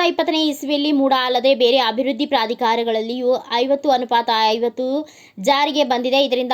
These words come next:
ಅಭಿವೃದ್ಧಿ ಪ್ರಾಧಿಕಾರಿಗಳಿಗೆ ಲಾಭವಾಗುತ್ತಿದೆಯೇ ಹೊರತು ನಷ್ಟವಾಗುವುದಿಲ್ಲ. ಭೂಮಾಲೀಕರಿಗೆ ನಷ್ಟ ಉಂಟು ಆಗಬಾರದು ಎಂದು ತನಿಖೆ ನಡೆಸಲಾಗುತ್ತಿದೆ.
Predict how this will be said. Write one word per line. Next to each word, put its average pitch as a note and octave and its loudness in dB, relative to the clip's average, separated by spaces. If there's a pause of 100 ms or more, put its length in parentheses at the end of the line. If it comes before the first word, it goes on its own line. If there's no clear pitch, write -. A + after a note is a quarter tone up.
ಅಭಿವೃದ್ಧಿ B3+ -4
ಪ್ರಾಧಿಕಾರಿಗಳಿಗೆ A3+ -2
ಲಾಭವಾಗುತ್ತಿದೆಯೇ A3+ 0
ಹೊರತು A3 -4
ನಷ್ಟವಾಗುವುದಿಲ್ಲ. B3+ -2
ಭೂಮಾಲೀಕರಿಗೆ C#4 -2
ನಷ್ಟ C#4 -2
ಉಂಟು B3+ -4
ಆಗಬಾರದು A#3 0
ಎಂದು B3 -4
ತನಿಖೆ A3+ -6
ನಡೆಸಲಾಗುತ್ತಿದೆ. A#3+ -4